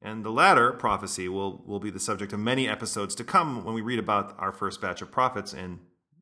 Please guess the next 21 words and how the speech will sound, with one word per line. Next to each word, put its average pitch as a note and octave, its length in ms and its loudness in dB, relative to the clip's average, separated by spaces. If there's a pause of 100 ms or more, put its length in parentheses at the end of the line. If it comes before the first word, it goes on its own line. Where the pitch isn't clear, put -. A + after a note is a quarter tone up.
(120)
the F2 80 -10
prophets - 500 -4
section. - 440 -16 (1040)
Though E3+ 120 2
it's E3 100 -2
clear G3 220 4
to C#3+ 100 8
us - 680 8 (220)
how A2+ 180 0
dreams G2+ 480 -4
work, F#2 380 -2 (680)
maybe. G2 400 -8 (1200)
Therapists F2+ 540 -6 (120)
among F2+ 280 -8
us F2 200 -6
can F2 500 -14 (280)
beg F2+ 140 -8
to F#2 80 -12
differ F#2+ 260 -6
on F2 120 -4
that. F2 220 -8